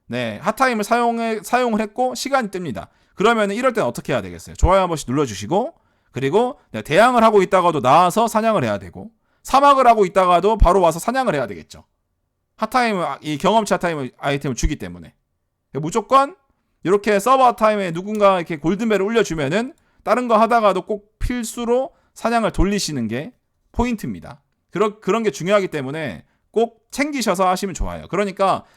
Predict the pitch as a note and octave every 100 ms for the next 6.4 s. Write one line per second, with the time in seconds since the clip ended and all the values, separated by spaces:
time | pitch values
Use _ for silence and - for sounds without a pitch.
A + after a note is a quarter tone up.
0 | - E3+ F3+ B3+ C#4 B3+ A3+ B3 B3 A3+
1 | C4+ C#4 B3+ G#3+ G3+ F3+ B2 A#2+ G3 G3+
2 | E3+ D#3+ C#3 D3 G3 A3 _ _ _ G#3+
3 | G#3+ - C3+ A3 G3 C3+ D#3+ F#3+ - A#2+
4 | F#2+ - B2+ - _ _ _ _ D3 D3+
5 | E3+ D#3 C#3 D#3 E3 F#2+ F2+ E2+ C3 G#3+
6 | B3 F#2+ F#2+